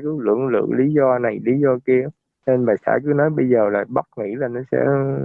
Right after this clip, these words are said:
chia tay luôn. Nói chung bây giờ hơi rối, nhưng mà trong thâm tâm là muốn là bà xã quay về, không muốn làm ở đơn vị đó nữa. Cái thứ hai nữa, bây giờ có nên cho gia đình bố mẹ ruột biết không, bố mẹ vợ? Tại vì giờ cũng rối. Nói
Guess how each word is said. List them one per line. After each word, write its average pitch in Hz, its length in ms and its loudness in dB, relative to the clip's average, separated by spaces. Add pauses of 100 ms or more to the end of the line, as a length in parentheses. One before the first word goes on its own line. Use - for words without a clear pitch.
(220)
chia 131 160 4
tay 135 180 2
luôn. 131 260 -2 (400)
Nói 156 100 -10
chung 139 220 -4
bây 123 80 -6
giờ 117 100 0 (440)
hơi 139 120 4
rối, 143 360 0 (180)
nhưng 170 280 0
mà 135 140 2
trong 156 180 0
thâm 165 200 -2
tâm 160 260 -2
là 131 120 -2
muốn 139 340 -2
là 127 220 0
bà 107 240 0
xã - 100 -4
quay 139 260 -4
về, 107 300 -6 (280)
không 156 200 -2
muốn 147 200 -2
làm 135 180 2
ở 110 100 -4
đơn 135 200 -4
vị 110 140 -4
đó 127 120 -6
nữa. 117 200 -10 (360)
Cái 151 140 0
thứ 175 60 -2 (120)
hai 151 240 2
nữa, 143 180 -6
bây 151 120 2
giờ 127 280 4
có 143 120 2
nên 147 240 2
cho 139 140 2
gia 135 220 2
đình 104 580 -6
bố 160 240 4
mẹ 113 220 0
ruột 110 280 4
biết 151 200 2
không, - 240 -4 (140)
bố 151 180 2
mẹ 123 260 0
vợ? 95 280 0 (260)
Tại 110 120 2
vì 107 280 -4
giờ 117 240 -4
cũng 127 180 -6
rối. 180 320 2
Nói 208 140 0